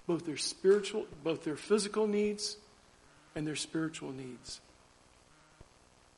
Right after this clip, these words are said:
Last of all, Paul also prays to direct our way to you now. He asks that God would clear a path for him to see them again.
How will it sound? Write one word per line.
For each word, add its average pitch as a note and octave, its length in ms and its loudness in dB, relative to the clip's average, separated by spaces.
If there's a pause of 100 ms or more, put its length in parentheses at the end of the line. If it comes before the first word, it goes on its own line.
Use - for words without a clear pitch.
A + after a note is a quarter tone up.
(840)
Last G3 340 12
of E3+ 100 0
all, F3 200 8
Paul F#3+ 320 6
also G3 300 8
prays F3 440 2
to - 160 -2
direct G3 440 6
our G3 140 6
way F#3+ 280 6
to G3 180 -6
you G3 100 0
now. F#3+ 340 0 (1500)
He A3+ 180 10
asks A3+ 220 10
that - 260 0
God F#3+ 340 8
would E3 140 4 (280)
clear B3 380 8
a - 40 4
path G#3+ 600 2 (480)
for F3 180 0
him G3 500 4
to F3 160 0
see G3+ 280 0
them E3+ 220 4
again. D#3+ 380 -2